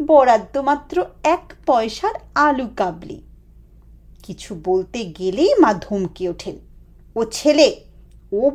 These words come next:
বড় হয়ে কত পয়সা রোজগার করে আনবে? তোরা মেয়েরা তো খালি শুষে নিস, তোদের জন্য যা খরচ সে তো জলে ফেলা।"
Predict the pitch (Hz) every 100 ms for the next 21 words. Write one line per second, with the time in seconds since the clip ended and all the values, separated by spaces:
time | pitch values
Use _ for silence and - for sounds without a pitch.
0 | - 165 180 233 - 440 - - - 175
1 | - 415 508 - - 311 - 508 523 523
2 | 523 508 508 508 523 508 453 - - _
3 | _ _ _ - 349 392 349 277 269 302
4 | 302 403 - 403 427 - - 349 339 -
5 | 294 202 156 - - - - _ _ 214
6 | 185 208 226 175 226 202 233 202 - 208
7 | 208 214 - - 254 359 320 285 - -
8 | _ _ - 415 427 480 294 - 220 262
9 | 480 523 - 233 160